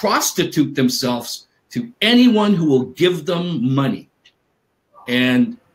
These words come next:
I don't think that's a strong way to build a business. You have to start a business based on honesty and integrity, and, and those words mean something. So when I first started coaching,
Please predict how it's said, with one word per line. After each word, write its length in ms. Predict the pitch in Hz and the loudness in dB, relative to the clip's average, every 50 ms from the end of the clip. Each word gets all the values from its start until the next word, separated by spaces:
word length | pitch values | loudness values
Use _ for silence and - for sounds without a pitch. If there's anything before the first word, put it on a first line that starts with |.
| _ _ _ _ _ | _ _ _ _ _
I 140 | 135 151 175 | -2 0 0
don't 200 | 202 208 196 196 | 0 0 -2 -2
think 180 | - 190 - - | -2 -4 -2 -4
that's 220 | 180 165 160 - | -6 -6 -6 -6
a 60 | 139 | -8
strong 380 | 135 - - 151 143 151 147 143 | -8 -6 -4 -4 -4 -2 0 0
way 120 | 139 139 | 0 0
to 80 | 135 120 | 0 -2
build 320 | 110 117 123 120 117 113 | -4 -4 -4 -4 -4 -6
a 40 | 107 | -8
business. 540 | 82 113 113 107 - - - - - - - _ _ _ _ _ _ _ _ _ | -8 -8 -10 -10 -10 -14 -16 -18 -18 -18 -20 _ _ _ _ _ _ _ _ _
You 140 | - 117 127 | -6 -4 -4
have 240 | 139 151 165 175 - | -2 -2 -4 -4 -6
to 80 | - 151 | -8 -8
start 540 | - - - - - 180 170 180 190 185 151 | -8 -8 -10 -6 -4 -2 0 0 0 -2 -4
a 40 | 143 | -6
business 460 | 135 139 151 156 156 151 143 135 139 | -4 -4 -4 -4 -2 -4 -4 -4 -6
based 400 | - - 147 135 135 135 - - | -6 -4 -2 -2 -2 -4 -6 -6
on 200 | 117 110 101 - | -8 -8 -8 -6
honesty 680 | 127 135 151 165 165 160 - - - 160 165 160 - - | -6 -6 -4 -4 -4 -6 -6 -6 -6 -6 -6 -6 -8 -8
and 120 | 120 113 | -8 -6
integrity, 760 | 117 113 110 - 156 147 151 147 139 165 165 170 175 170 - - | -6 -6 -8 -6 -6 -6 -4 -4 -4 -6 -6 -4 -6 -6 -8 -8
and, 200 | 117 120 110 113 - | -6 -6 -6 -6 -2
and 140 | 120 120 120 | -2 0 0
those 240 | 156 175 151 - 127 | 2 0 0 0 0
words 320 | 143 139 143 135 139 - | 2 2 2 0 0 0
mean 300 | 113 123 151 180 190 180 | 0 2 2 2 0 0
something. 460 | 175 - - 110 98 92 - 95 95 - | -2 -4 -4 -6 -6 -8 -10 -12 -12 -10
So 140 | - - | -8 -6
when 140 | 120 131 135 | -4 -2 -2
I 60 | 139 | -2
first 260 | 135 139 190 220 208 - | -2 -2 -2 -4 -4 -4
started 360 | - 170 156 143 127 123 120 | -4 -2 -2 -2 -2 -2 -4
coaching, 560 | - - 175 202 202 - - 113 110 113 123 | -2 0 0 0 0 0 -4 -4 -4 -4 -6